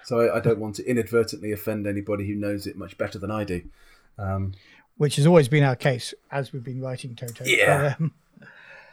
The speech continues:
Speaker 2: now,
Speaker 1: Yeah.
Speaker 2: um, we are, uh, well, uh, approaching an hour of recording time. So, um,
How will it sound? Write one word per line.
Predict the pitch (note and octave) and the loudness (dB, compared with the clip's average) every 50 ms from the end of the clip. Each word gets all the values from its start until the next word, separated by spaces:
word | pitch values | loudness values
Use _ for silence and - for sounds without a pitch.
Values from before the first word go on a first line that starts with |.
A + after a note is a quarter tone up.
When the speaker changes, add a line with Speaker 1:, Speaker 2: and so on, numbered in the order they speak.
| _ _ _ | _ _ _
Speaker 2:
now, | - A#3 A#3 A#3 F#3 - - F2+ | 2 2 4 4 4 2 0 -2
Speaker 1:
Yeah. | F2+ - G3 G3+ G#3 | 2 6 6 6 6
Speaker 2:
um, | G#3+ G#3 G3+ G3 - - _ _ - - - - - C4 | 6 2 0 -2 -6 -14 _ _ -20 -12 -6 -2 2 4
we | G3+ A3+ B3+ C4+ C4+ C#4 - | 6 8 8 8 8 6 6
are, | - G3 F#3+ F3 E3+ F3 F3+ - - - - | 6 6 6 8 6 4 2 0 -4 -6 2
uh, | - F3 E3 D#3+ D#3 D#3 D#3 - - | 4 4 6 6 6 4 2 0 -2
well, | F3+ D#3 F3 G3+ G#3+ G#3 G3 F#3+ F3+ E3 E3+ G#3 - _ - | -4 2 6 6 8 8 6 4 2 -2 -6 -10 -12 _ -2
uh, | F3+ D#3+ D#3 D3+ D3+ D3+ - - | 0 2 4 4 2 0 -2 -8
approaching | - - D#3 - - F3+ D#3+ D#3+ - E3+ D#3 D#3 | -8 -8 -6 0 2 2 2 2 0 -2 0 2
an | D3+ D#3+ | 4 4
hour | E3 E3 D3+ C#3+ C#3+ | 6 6 6 6 6
of | C3 C3 | 6 4
recording | C#3+ - - F#3 F3 D#3 C#3+ C3 B2+ | 2 2 4 4 4 4 4 2 0
time. | A#2+ B2+ A#2+ A#2 A#2 A#2 C3 D#3 G3+ A#3 C#4 C4 - _ | 0 -2 -4 -4 -2 -2 -4 -4 -4 -8 -16 -18 -18 _
So, | - - - E3 D3 C#3+ C3+ C3+ C#3+ - _ - | -10 0 4 6 6 8 6 4 2 0 _ 0
um, | D#3 C#3 C3+ C3+ C3+ C#3+ - | 2 2 4 2 2 0 -2